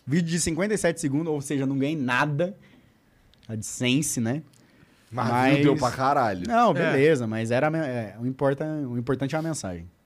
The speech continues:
Speaker 2: Tá certo. E essa daí foi foda mesmo. Essa eu fiquei assim, "Que filha da puta, cara." Essa foi foda. Mas
Speaker 1: Mas
Speaker 2: obrigado, ó. Segue a Aruan Félix em
Speaker 1: Mas
Speaker 2: todas as redes sociais aí,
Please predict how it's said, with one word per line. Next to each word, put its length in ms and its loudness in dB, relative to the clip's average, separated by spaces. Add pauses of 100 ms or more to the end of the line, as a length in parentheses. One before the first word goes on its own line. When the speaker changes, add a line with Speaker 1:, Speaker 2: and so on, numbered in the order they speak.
(300)
Speaker 2:
Tá 140 -10
certo. 500 -8 (100)
E 80 -10
essa 180 -8
daí 180 -6
foi 140 -8
foda 300 -6
mesmo. 180 -4
Essa 100 -10
eu 40 -12
fiquei 160 -12
assim, 140 -12
"Que 120 -16
filha 260 -12
da 140 -14
puta, 460 -20 (100)
cara." 140 -20 (480)
Essa 240 -10
foi 140 -8
foda. 320 -14
Mas 300 -20
Speaker 1:
Mas 80 2
Speaker 2:
obrigado, 460 6
ó. 100 6
Segue 240 0
a 20 4
Aruan 220 2
Félix 340 0
em 60 -10
Speaker 1:
Mas 80 -2
Speaker 2:
todas 160 -2
as 80 -2
redes 160 -8
sociais 420 -2
aí, 260 0